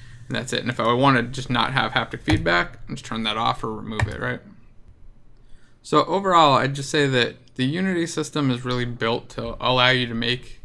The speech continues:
composable objects. That's why there's a whole component system here.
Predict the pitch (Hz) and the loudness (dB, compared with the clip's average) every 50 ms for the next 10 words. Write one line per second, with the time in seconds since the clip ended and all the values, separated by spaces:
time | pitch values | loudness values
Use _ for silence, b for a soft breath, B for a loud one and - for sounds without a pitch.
0 | - - - - 123 - - - 127 131 135 127 127 127 127 123 123 120 120 120 | -18 -12 -8 -6 -6 -4 -2 0 0 2 2 0 0 -2 0 2 2 2 0 -2
1 | 131 - - 107 107 110 110 123 127 104 98 107 113 - - 120 123 - - 117 | -4 -4 -4 -2 -2 -2 -4 -6 -8 -8 -8 -10 -8 -8 -8 -8 -6 -4 -2 -2
2 | 117 117 120 120 - - - 127 127 127 123 127 131 127 - - 113 123 - 123 | 0 0 -2 -4 -6 -6 -6 -6 -6 -6 -4 -4 -4 -4 -4 -6 -8 -6 -4 -2
3 | 120 107 - - - 98 113 - - - - 135 123 101 113 - | -2 -4 -4 -8 -10 -10 -10 -12 -12 -12 -10 -10 -10 -10 -10 -14